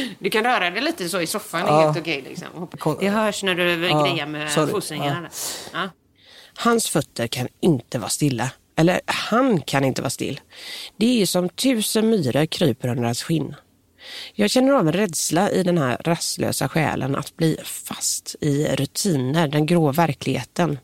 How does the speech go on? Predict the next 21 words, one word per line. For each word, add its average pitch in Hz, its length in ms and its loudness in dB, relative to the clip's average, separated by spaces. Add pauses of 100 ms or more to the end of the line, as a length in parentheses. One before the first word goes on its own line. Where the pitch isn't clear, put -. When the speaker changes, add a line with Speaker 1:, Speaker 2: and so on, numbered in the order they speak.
(220)
Speaker 3:
Ja, 147 140 -2 (180)
det 160 120 2
som 147 160 -4
kallas 135 320 -2
vardagsliv. 165 640 2 (640)
Men 226 200 4 (400)
vi 185 180 4
andra 139 380 2
går 220 160 4
ju 247 40 4
inte 156 140 0
direkt 143 360 0
upp 135 180 0
klockan 120 300 -2
sex - 420 -6
för 131 100 -4
att - 140 -6
det 135 80 -2
är 127 120 -4
kul, 208 400 0
eller? - 240 0